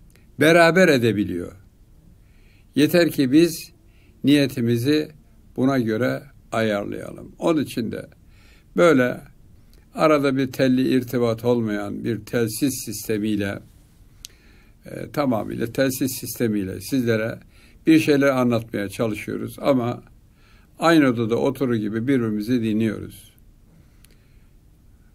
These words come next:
Birimiz anlatıyoruz, birimiz dinliyoruz veya çoğumuz dinliyoruz. Bu büyük bir sorumluluk yüklüyor bu işi yapanlara. Eğer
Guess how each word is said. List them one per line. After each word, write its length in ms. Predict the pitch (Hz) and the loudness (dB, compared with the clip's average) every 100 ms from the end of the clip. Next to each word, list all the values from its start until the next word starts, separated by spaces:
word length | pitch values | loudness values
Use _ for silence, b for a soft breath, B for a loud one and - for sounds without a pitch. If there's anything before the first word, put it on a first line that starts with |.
| _ 143 | _ 2
Birimiz 340 | 143 120 113 | 2 2 0
anlatıyoruz, 800 | 113 107 101 104 107 107 107 104 | -2 -4 -6 -8 -8 -6 -8 -4
birimiz 380 | 110 104 101 95 | -4 -4 -6 -6
dinliyoruz 580 | 98 101 101 101 98 | -6 -4 -6 -8 -8
veya 300 | 98 101 98 | -8 -8 -8
çoğumuz 500 | 92 104 101 98 101 | -10 -10 -8 -8 -10
dinliyoruz. 680 | 98 98 107 - - - - - - _ b b b b b b b b b _ - - - - _ _ - - - - - | -8 -8 -10 -12 -18 -20 -20 -20 -20 _ b b b b b b b b b _ -20 -20 -20 -20 _ _ -20 -20 -20 -6 4
Bu 340 | 214 190 180 - - - - - - | 6 6 2 -8 -20 -20 -20 -18 -4
büyük 400 | 127 208 - 170 | 0 2 2 -2
bir 80 | |
sorumluluk 720 | 160 156 156 160 156 185 185 - | 0 4 6 6 4 4 2 0
yüklüyor 420 | 117 - 107 98 | -4 0 0 0
bu 140 | 127 | 2
işi 200 | 127 - | 0 0
yapanlara. 640 | 117 101 113 101 95 85 78 - - _ _ _ - _ - - - - - _ - - - - _ _ b b b b b b - 139 | -2 -2 -4 -6 -6 -8 -12 -20 -20 _ _ _ -20 _ -20 -20 -20 -20 -20 _ -20 -20 -20 -20 _ _ b b b b b b -4 2
Eğer 460 | 165 143 120 - | 4 4 2 -4